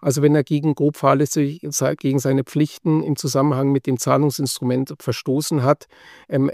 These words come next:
Klassiker ist da, ähm, der, ähm, Zahlo-, der Zahlungsdienstnutzer, ähm, hat, ähm, seine pin, ähm, auf die Karte draufgeschrieben, auf die Zahlungskarte, ja,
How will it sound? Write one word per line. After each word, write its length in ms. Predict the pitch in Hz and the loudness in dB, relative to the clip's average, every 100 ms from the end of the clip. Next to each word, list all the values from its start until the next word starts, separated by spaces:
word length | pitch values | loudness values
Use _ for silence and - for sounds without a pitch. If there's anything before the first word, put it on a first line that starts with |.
| - | -4
Klassiker 640 | - 135 - 151 135 143 | -2 -2 -2 0 2 4
ist 300 | 143 135 - - | 2 -2 -4 -2
da, 360 | 139 131 139 - | 0 4 4 2
ähm, 340 | 143 131 135 - 143 | 0 0 -2 -4 -2
der, 440 | 127 127 127 127 - | 2 4 4 2 0
ähm, 380 | 135 120 123 - 139 | -2 0 -2 -4 -8
Zahlo-, 480 | - 127 127 135 - | 0 2 4 2 0
der 160 | 127 | -4
Zahlungsdienstnutzer, 1040 | 117 131 135 - 151 135 - 139 - 139 131 - - - - _ - | -2 -2 -2 -4 -6 -4 -2 -2 2 4 4 -2 -20 -20 -20 _ 0
ähm, 340 | 123 131 131 - 85 | 2 2 0 -4 -14
hat, 240 | 165 131 - - - | -2 -2 -2 -4 -4
ähm, 220 | 131 139 - | -2 -2 -6
seine 720 | - 123 127 131 131 135 113 - | 0 4 4 4 2 0 -2 -6
pin, 480 | - 143 151 151 127 _ _ | 0 2 2 0 -2 _ _
ähm, 200 | 135 127 | -2 0
auf 260 | 131 143 - | 2 2 2
die 120 | 156 | -6
Karte 500 | - 127 139 147 131 | 0 0 2 0 0
draufgeschrieben, 800 | 131 131 147 - 127 - 123 123 | 2 4 4 0 -6 -2 -2 0
auf 160 | 117 | -2
die 100 | - | -4
Zahlungskarte, 760 | 127 120 117 113 - 113 113 117 | -2 0 0 -2 -4 -4 -2 0
ja, 240 | 113 135 | 2 0